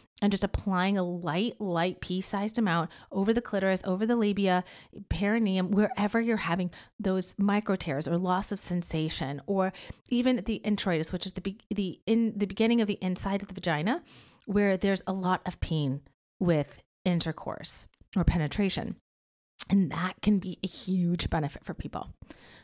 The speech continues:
A huge, huge, huge benefit for people. Now, these creams can also be really costly,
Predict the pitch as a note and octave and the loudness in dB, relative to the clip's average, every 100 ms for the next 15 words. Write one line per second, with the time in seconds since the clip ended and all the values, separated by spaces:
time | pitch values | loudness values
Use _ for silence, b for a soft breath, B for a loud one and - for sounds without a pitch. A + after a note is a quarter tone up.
0 | B F3+ - E3 D#3+ D3+ - - - B2 | B -4 2 2 2 -2 -4 -4 -4 -4
1 | - - - - - - B B B B | -8 -8 -8 -8 -10 -14 B B B B
2 | B A3 G#3 G3+ - G3+ G#3+ A#3+ - C4+ | B 2 4 2 -2 -2 2 2 0 2
3 | C4 - B3+ F3 F3+ G#3 F#3+ F#3 E3+ D#3+ | 2 2 -2 0 0 0 -2 -4 -2 0
4 | F3 - - D3+ - A3 | 0 -2 -6 -4 -2 0